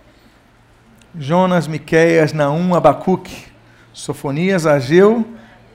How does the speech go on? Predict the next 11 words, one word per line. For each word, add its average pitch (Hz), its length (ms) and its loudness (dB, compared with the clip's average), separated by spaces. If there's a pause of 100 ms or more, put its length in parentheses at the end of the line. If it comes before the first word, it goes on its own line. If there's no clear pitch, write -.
(300)
Zacarias 139 680 -4
e 160 40 -6
Malaquias. 139 800 -8 (580)
Esses 151 240 -8
são 160 220 -4
os 127 100 -10
últimos 147 360 -8
livros 160 580 -6 (500)
da 147 140 0
antiga 151 420 -4
aliança, 156 840 -2